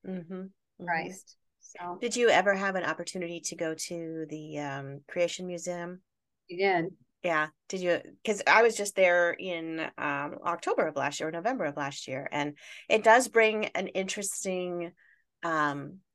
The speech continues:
Speaker 1: and a fascinating viewpoint when you start thinking back to what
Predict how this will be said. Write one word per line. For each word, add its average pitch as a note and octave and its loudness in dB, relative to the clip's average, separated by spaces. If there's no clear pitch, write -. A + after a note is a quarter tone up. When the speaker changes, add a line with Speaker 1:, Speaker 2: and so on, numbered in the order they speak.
Speaker 1:
and F#3 -2
a D#3+ -8
fascinating D#3+ -2
viewpoint D#3+ -6
when D#3+ -8
you D#3 -10
start - -6
thinking D3+ -12
back C#3+ -8
to D#3+ -10
what D3+ -4